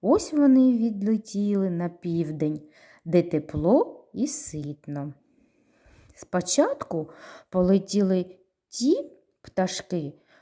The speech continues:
хто харчувався комахами. Це пташки ластівки,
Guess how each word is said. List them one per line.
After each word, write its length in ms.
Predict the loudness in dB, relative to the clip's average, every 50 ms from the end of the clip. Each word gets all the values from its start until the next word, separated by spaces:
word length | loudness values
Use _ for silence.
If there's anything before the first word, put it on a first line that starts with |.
| _ _
хто 240 | _ _ -2 0 2
харчувався 800 | 2 2 0 0 0 0 2 4 4 4 4 2 2 0 -2 -2
комахами. 1000 | 0 2 4 6 6 6 6 4 2 -4 -8 -10 -10 -10 -8 -8 -8 -10 -12 -14 _ _ _ _ _ _ _ _ _ _ _ _ _
Це 400 | 0 4 4 4 4 2 -4 -14 -20 _ _ _ _ _ _
пташки 1040 | -16 -16 -16 _ _ -2 0 0 0 -2 -8 -12 -10 -6 -4 -2 -2 -2 -4 -8 -12 _ _ _ _ _ _ _ _ -10
ластівки, 1200 | -6 -4 -2 0 2 4 4 6 6 4 4 2 -2 -6 -8 -6 -6 -6 -6 -6 -6 -6 -6 -6